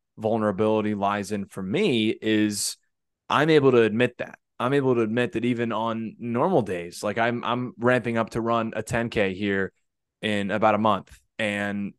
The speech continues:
I was running two miles the other day just to try and ramp back up. And about mile, maybe, like, one point two, one point three, I'm like,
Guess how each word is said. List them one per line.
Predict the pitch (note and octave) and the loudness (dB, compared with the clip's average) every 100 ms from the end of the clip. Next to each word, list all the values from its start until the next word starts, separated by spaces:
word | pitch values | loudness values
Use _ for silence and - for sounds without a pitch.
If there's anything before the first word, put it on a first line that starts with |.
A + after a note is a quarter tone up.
| - | -4
I | G#2+ | 0
was | G#2+ G#2 | 0 0
running | G2 A2 G#2+ G#2 G#2 - | 0 0 2 -2 -4 -8
two | - | -4
miles | B2+ A#2 A#2+ A2+ | 0 4 4 2
the | A2 | 0
other | G#2+ | 0
day | G#2+ G2+ | 0 0
just | G2+ - | -2 -8
to | - | -8
try | A2+ | -6
and | G2+ | -2
ramp | G#2 G2 | -2 0
back | G#2+ G2 | -2 0
up. | G#2+ F#2+ _ - | 0 -2 _ -6
And | G2+ G2 F#2+ - _ _ _ | -4 -4 -6 -12 _ _ _
about | A2 A#2 | 0 0
mile, | G#2+ A2+ A#2 A2+ A2 G#2+ G2+ | 0 0 2 2 2 2 -2
maybe, | G2+ A#2 | -6 -4
like, | A2+ | -2
one | G#2+ A#2+ A#2+ A2+ | 0 0 0 -2
point | A#2 A#2 A2+ | -4 -4 -6
two, | - B2+ B2 A#2+ | -4 -2 0 0
one | A#2 | 0
point | A#2 A2+ - | -4 -8 -4
three, | B2 A#2+ | -2 0
I'm | G#2+ | 0
like, | G#2+ G#2 | 0 -2